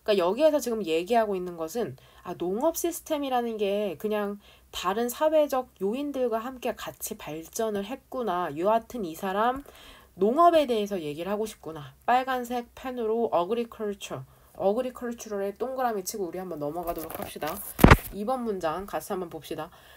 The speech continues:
Generally, 일반적으로 사람들은 다양한 crops, 농작물을 심-, 심잖아. different, 다양한 지역에. 그쵸?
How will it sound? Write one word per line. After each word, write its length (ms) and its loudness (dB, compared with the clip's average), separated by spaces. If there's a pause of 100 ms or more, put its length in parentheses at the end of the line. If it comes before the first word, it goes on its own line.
(600)
Generally, 540 2
일반적으로 840 6
사람들은 960 2 (320)
다양한 880 2
crops, 440 2 (360)
농작물을 840 2
심-, 160 -6 (180)
심잖아. 1000 -2
different, 800 -2
다양한 640 2
지역에. 720 -4 (380)
그쵸? 360 -4